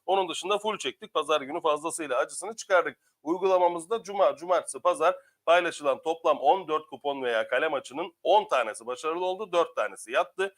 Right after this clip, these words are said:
Tabii ki yatacak. Yatan maçlar, kuponlar olacak. Sizlere önerdiğim tam yirmi tane tekli kupon tavsiyesi var yani. Maç sonu sıfırlar, dört beş goller. Bu yirmi tanenin tam on dört tanesi başarılı oldu. Altı tanesi yattı. Yani bunların hepsine bile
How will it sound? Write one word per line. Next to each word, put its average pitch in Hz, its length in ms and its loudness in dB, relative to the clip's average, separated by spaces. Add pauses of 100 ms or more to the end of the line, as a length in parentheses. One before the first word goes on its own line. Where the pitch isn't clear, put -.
(180)
Tabii 180 280 -2
ki 131 60 -10
yatacak. 120 440 -8
Yatan 123 240 -4
maçlar, 120 400 -6
kuponlar 120 380 -8
olacak. 147 420 -2 (200)
Sizlere 147 380 0
önerdiğim 160 580 0
tam 165 260 2
yirmi 165 440 -4
tane 143 520 0
tekli 156 400 -6
kupon 139 260 -6
tavsiyesi 135 520 -4
var 220 160 0
yani. 110 280 -2 (280)
Maç 123 140 -2
sonu 123 200 -8
sıfırlar, 120 480 -2
dört 120 200 -6
beş 123 180 -8
goller. 143 340 0 (260)
Bu 165 100 -6
yirmi 170 380 -4
tanenin 160 420 0
tam 180 220 2
on 185 300 0
dört 160 200 0
tanesi 113 360 -4
başarılı 165 380 -6
oldu. 185 200 -2
Altı 165 380 2
tanesi 143 380 0
yattı. 139 260 -2
Yani 151 180 0
bunların 170 300 -2
hepsine 147 400 -6
bile 135 280 -6